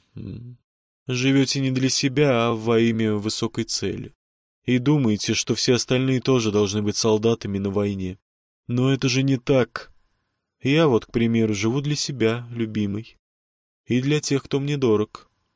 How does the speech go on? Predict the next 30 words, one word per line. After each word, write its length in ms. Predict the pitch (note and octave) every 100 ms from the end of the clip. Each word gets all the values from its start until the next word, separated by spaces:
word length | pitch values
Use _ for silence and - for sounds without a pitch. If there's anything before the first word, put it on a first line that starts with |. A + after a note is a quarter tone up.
| -
Она 260 | E2 E2 D#2+
резко 360 | E2+ G#2+ -
спустила 560 | - - A#2+ - G#2 F2+
ноги 280 | E2+ E2 E2
на 260 | D#2+ E2
пол 280 | - A#2+ A2+ _
и 140 | - F#2
встала. 640 | - - G2+ F2 D#2 D2+ _ _ _ _ _ _ _ _ -
«Ладно, 500 | C3+ C3+ G#2+ F#2 F2+
хватит 520 | F2 - C3 A2+ G2+
рассусоливать, 1040 | G#2 - A2+ - G#2+ G2+ G2 G2 - - _ _
пора 220 | - G#2+ G#2+
перекусить. 760 | A2 G#2+ A2 - G2 - - _ _ _ _ _ -
Не 180 | G2+ G#2
хочешь 440 | F3 G#3+ - -
пойти 340 | F#2+ F#2+ -
позавтракать 680 | G2 G#2 G2 G#2 - A#2+ -
со 160 | - C3+
мной?» 280 | C#3+ C#3 _ _ _ _ _ -
Она 260 | F2 E2+
пристально 640 | D#2 F2 F#2+ - C3 B2+
поглядела 640 | A#2+ A2+ F2+ E2+ E2+ F2+ F#2+
на 180 | G#2 A2
Винни. 480 | F#2+ E2 D#2 D2 - _ _ _
Та 160 | - F2+
догадалась, 600 | G#2 G#2 A#2 C3 B2 E2+
что 220 | - F#2
Хельга 400 | F2 - C3 G2
её 220 | E2+ E2 E2+
проверяет. 800 | - F#2 G#2 A#2 A2 D#2+ -